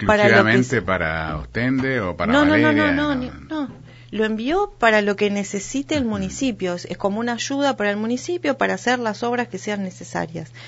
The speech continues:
Speaker 1: Obviamente no se va a cubrir todo con eso, ¿no?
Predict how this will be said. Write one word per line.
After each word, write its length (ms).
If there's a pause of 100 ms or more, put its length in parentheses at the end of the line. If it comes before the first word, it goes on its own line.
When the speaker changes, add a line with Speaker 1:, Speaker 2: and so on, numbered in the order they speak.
(180)
Speaker 1:
Obviamente 420
no 100
se 120
va 60
a 40
cubrir 260
todo 340
con 160
eso, 240
¿no? 220